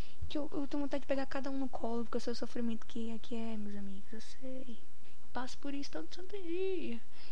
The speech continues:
E agora com a E A D parece que desgraçou tudo, parece que ia melhorar, mas desgraçou com tudo. Mas tudo bem. Então, meus universitários, isso é só uma introduçãozinha do que eu irei destrinchar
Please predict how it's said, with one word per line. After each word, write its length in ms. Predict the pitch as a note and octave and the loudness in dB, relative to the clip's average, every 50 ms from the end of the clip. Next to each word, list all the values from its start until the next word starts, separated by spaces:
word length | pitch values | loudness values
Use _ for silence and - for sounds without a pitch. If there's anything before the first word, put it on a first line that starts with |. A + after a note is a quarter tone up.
| - - | 0 0
E 60 | B3 | 0
agora 220 | A#3+ A#3+ B3+ B3+ | 0 0 0 0
com 100 | B3+ - | 0 0
a 60 | C4+ C4 | -2 -2
E 80 | C4 | 0
A 20 | B3 | 0
D 160 | A3+ A3+ A#3 | 0 0 0
parece 260 | - B3 A#3+ B3 - | 0 0 0 0 0
que 80 | - B3+ | 0 0
desgraçou 480 | A#3 A#3 A3+ A#3 A#3+ A#3 - - C4+ | 0 0 0 0 0 0 0 0 0
tudo, 160 | B3 - A#3 | 0 0 0
parece 160 | G#3+ A3+ A3 - | 0 0 0 0
que 80 | - | 0
ia 40 | A#3 | 0
melhorar, 360 | A#3 A#3 A3+ A3+ A3 A3 A#3+ | 0 0 0 0 0 0 0
mas 120 | B3+ B3 A3 | 0 0 0
desgraçou 400 | G#3 A3+ B3 A#3 G#3+ - - - | 0 0 0 0 0 0 0 0
com 80 | - | 0
tudo. 240 | - - A#3+ G3 G#3+ - - - - - - | 0 0 0 0 0 0 0 0 0 0 0
Mas 100 | - C4 C4+ | 0 0 0
tudo 160 | F#4 A4 A#4+ | 0 0 0
bem. 300 | A4 F4+ D#4 D4+ C#4 A3+ - - - - - - - - - - | 0 0 0 0 0 0 0 0 0 0 0 0 0 0 0 0
Então, 280 | C#4+ C#4+ C#4 - C#4 C4+ | 0 0 0 0 0 0
meus 160 | B3 A#3 G#3 | 0 0 0
universitários, 840 | G#3+ G3+ G3 F3+ E3 - - - - - - - - - - - - | 0 0 0 0 0 0 0 0 0 0 0 0 0 0 0 0 0
isso 220 | B3 A3 - C4 | 0 0 0 0
é 40 | A3 | 0
só 420 | - - - A#3 A#3+ B3 B3+ - - | 0 0 0 0 0 0 0 0 0
uma 140 | A#3 A#3 A#3 | 0 0 0
introduçãozinha 1040 | A#3 A3+ - B3 B3+ B3 - - - F4 F#4 D#4+ C#4 A3+ A3 C4+ D4 C#4 A#3+ G#3+ - - - - - | 0 0 0 0 0 0 0 0 0 0 0 0 0 0 0 0 0 0 0 0 0 0 0 0 0
do 160 | A#3 B3 B3+ | 0 0 0
que 160 | A#3 - C4 | 0 0 0
eu 60 | B3 B3+ | 0 0
irei 340 | A#3+ G#3+ G#3 G#3 A3 A3 | 0 0 0 0 0 0
destrinchar 1500 | G3+ G3 G3+ B3 D4+ - - - E4+ E4+ E4+ E4 D4+ - - - - - - - - D#4 D#4+ E4 D#4+ D#4 - G#3+ G3 | 0 0 0 0 0 0 0 0 0 0 0 0 0 0 0 0 0 0 0 0 0 -2 -2 -2 -2 -2 -2 -2 -2